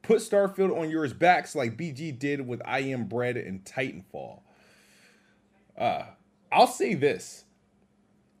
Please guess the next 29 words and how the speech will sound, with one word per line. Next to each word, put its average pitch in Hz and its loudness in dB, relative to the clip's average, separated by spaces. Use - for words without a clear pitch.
I 160 8
actually, 196 2
though, 165 2
if 165 0
you 262 -4
think 254 -6
B 180 0
G 180 -4
put 190 -4
Titanfall 180 0
on 170 0
his 151 -4
back, 165 4
but 139 -10
see, 160 -4
Titanfall 214 4
came 196 -2
out 151 2
during 151 0
my 135 -2
young, 131 -4
actually, - 2
I - 2
launched 170 -2
my 175 -2
channel 143 -6
because 139 -4
of 120 -10
Titanfall. 90 -8